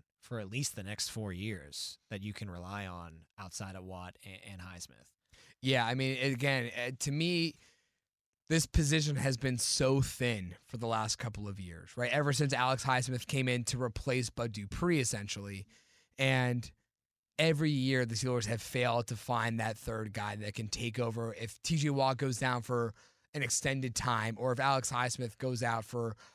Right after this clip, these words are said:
Speaker 2: a couple of drives or a couple of snaps here and there. And now, again, I'll, I'll reiterate,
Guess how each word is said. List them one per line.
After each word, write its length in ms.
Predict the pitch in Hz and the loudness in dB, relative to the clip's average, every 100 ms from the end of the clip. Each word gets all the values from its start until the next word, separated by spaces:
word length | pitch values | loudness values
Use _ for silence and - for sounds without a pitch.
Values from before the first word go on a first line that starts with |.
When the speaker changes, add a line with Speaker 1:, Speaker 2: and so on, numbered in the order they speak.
| _ | _
Speaker 2:
a 80 | 131 | -8
couple 440 | - 147 127 139 | 0 0 2 2
of 100 | 127 | 2
drives 500 | 110 127 123 123 110 | 2 4 6 6 2
or 100 | 120 | -2
a 40 | 117 | -2
couple 280 | 135 117 120 | -4 -4 -2
of 80 | |
snaps 520 | - 131 117 117 110 - | 0 0 2 2 0 -4
here 160 | 110 | -4
and 160 | 101 98 | -6 -8
there. 320 | 98 92 - _ _ _ - | -8 -10 -14 _ _ _ -4
And 100 | 127 | 2
now, 300 | 147 165 151 | 4 4 4
again, 320 | 135 135 123 | 2 2 2
I'll, 160 | 113 110 | 0 0
I'll 160 | 120 | 0
reiterate, 680 | 117 120 123 123 117 101 98 | 0 0 2 2 0 -2 -8